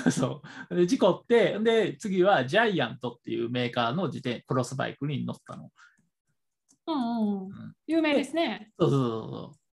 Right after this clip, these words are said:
Speaker 2: あの、台湾かどっかのね、有名な。
Speaker 1: え、そうなの？
Speaker 2: そうそうそう。
Speaker 1: うん。
Speaker 2: ジャイアント。
Speaker 1: はい。
Speaker 2: で、それに一年半ぐらい乗って、で、今乗ってるのが、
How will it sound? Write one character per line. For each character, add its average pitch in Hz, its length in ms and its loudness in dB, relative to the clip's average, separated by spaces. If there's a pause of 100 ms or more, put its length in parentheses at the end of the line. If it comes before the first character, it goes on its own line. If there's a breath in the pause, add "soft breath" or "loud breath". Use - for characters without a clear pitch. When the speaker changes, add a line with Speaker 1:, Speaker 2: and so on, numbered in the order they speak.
(100)
Speaker 2:
あ 117 140 -4
の、 113 120 -6
台 135 240 2
湾 156 180 4
か 113 120 -6
ど 110 80 -8
っ - 80 -20
か - 100 -10
の - 100 -10
ね、 233 200 -6 (400)
有 120 180 -4
名 117 160 -10
な。 147 240 -18 (300)
Speaker 1:
え、 349 220 -8
そ 370 240 -8
う 330 40 -6
な 214 60 -6
の？ 190 180 -12 (240)
Speaker 2:
そ 170 160 -2
う 127 60 0
そ - 100 -6
う - 60 -10
そ 123 120 -12
う。 - 40 -16
Speaker 1:
う - 60 -20
ん。 - 40 -20 (600)
Speaker 2:
ジ - 100 -12
ャ 110 100 -10
イ - 80 -10
ア - 40 -12
ン - 140 -18
ト。 - 160 -20 (520)
Speaker 1:
は 349 120 -2
い。 - 160 -12 (460)
Speaker 2:
で、 285 240 -2 (420 soft breath)
そ - 160 -2
れ 214 380 4
に 220 380 2
一 175 220 -4
年 170 200 4
半 175 300 0
ぐ 175 80 2
ら 147 140 4
い 131 100 0
乗 160 100 -4
っ - 80 -12 (140)
て、 190 400 2 (400)
で、 240 240 0
今 202 220 2
乗 214 100 4
っ 214 140 -4
て 214 140 2
る 208 100 -2
の 151 160 -2
が、 160 400 -2